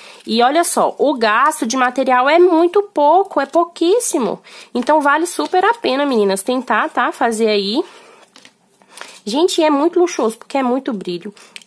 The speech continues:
E, ao mesmo tempo, muito delicado por ser pequenininho. Eu vou tentar fazer um tamanho depois um pouco maior, tá? Pra gente poder, tipo, pegar um laço e colocar assim no meio, olha.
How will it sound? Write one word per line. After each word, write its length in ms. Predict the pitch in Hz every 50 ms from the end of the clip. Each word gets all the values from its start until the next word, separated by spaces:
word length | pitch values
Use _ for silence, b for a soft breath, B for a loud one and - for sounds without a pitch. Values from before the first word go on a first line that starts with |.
| -
E, 200 | 262 277 285 285
ao 100 | 294 294
mesmo 280 | 294 302 294 262 254 247
tempo, 320 | 220 - 277 285 269 269 269
muito 360 | 247 240 262 311 339 - 370
delicado 580 | 262 294 294 294 302 - - 254 240 247 226 -
por 140 | - 254
ser 160 | - - 269 269
pequenininho. 680 | - - - - 285 311 370 415 339 240 196 180 185 180 B B B B B B _ B B B B B B B B B -
Eu 140 | - 254 262
vou 120 | 320 330
tentar 340 | 339 330 302 277 277 262 254
fazer 240 | - 277 254 262 262
um 80 | 269
tamanho 400 | 269 285 262 247 240 240 247 254
depois 400 | 233 233 226 - 247 254 269 247
um 80 | 254 226
pouco 260 | - 254 254 254 269
maior, 600 | 269 311 381 381 302 208 170 175 170 - - - -
tá? 260 | - 202 220 277 415 - b b b b b b b b b b b _ -
Pra 120 | - 214
gente 240 | 214 220 226 220 -
poder, 260 | - 233 220 220 214
tipo, 600 | 220 - - - 311 302 302 294 285 262 233 196 B B B B B _ _ b b b b b b b b -
pegar 280 | 240 240 226 220 208 208
um 80 | 208
laço 380 | 233 269 285 269 233 214 - -
e 40 | 220
colocar 360 | - 220 214 208 214 220 190
assim 220 | 196 - - 220 208
no 100 | 208 214
meio, 340 | 240 269 269 240 214 214
olha. 380 | 214 226 233 220 185 180 180